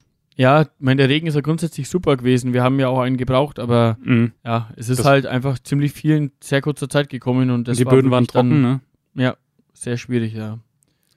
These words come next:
Speaker 1: Mal gucken, was da jetzt sich entwickelt, wie sich das entwickelt, schauen wir mal.
Speaker 2: Ja, hoffen wir das Beste, auf jeden Fall.
Speaker 1: Ja.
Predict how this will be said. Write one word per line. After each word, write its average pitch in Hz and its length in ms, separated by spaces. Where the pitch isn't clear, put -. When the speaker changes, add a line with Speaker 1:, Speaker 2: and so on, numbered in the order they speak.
Speaker 1:
Mal 131 100
gucken, 131 240
was 120 140
da 120 180
jetzt - 440
sich 131 160
entwickelt, 135 460
wie 139 100
sich 131 160
das 120 160
entwickelt, 120 440
schauen - 240
wir 110 80
mal. 104 220
Speaker 2:
Ja, 110 120
hoffen 101 200
wir 113 40
das 110 100
Beste, 113 420
auf 110 140
jeden 107 160
Fall. 101 240
Speaker 1:
Ja. 110 260